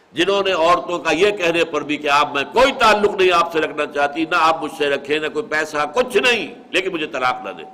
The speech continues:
یہ اصل میں معاشرے کے دباؤ کی وجہ سے وہ یہ کہتی تھی، اس کو قبول کرنا درست نہیں تھا جس نے بھی کیا ہے۔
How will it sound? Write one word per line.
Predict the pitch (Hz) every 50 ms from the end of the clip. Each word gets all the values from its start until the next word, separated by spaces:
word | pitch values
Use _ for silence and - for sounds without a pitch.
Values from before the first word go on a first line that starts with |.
| - - - - - - - -
یہ | 123 160 185 175
اصل | 156 - 156 160 156
میں | 151 170 175
معاشرے | 160 139 127 139 160 160 - - 151 175
کے | 170 - 170 151
دباؤ | 107 - 127 117 131 151 185 214 226 226
کی | - 175 170
وجہ | 151 143 135 143
سے | 131 - 139
وہ | 131 123
یہ | 123 123
کہتی | 123 123 110 107 - - 85
تھی، | - - _ _ - - - _ _ _ _ _ _ _ _ _ -
اس | 139 -
کو | - 160
قبول | - 120 135 147 165 180 170 -
کرنا | 151 147 147 156 151
درست | 135 127 131 135 - - -
نہیں | 123 120 107 - -
تھا | - - - - _ -
جس | 143 139 -
نے | 196 247
بھی | 254 262
کیا | 254 - 330 339 - -
ہے۔ | 101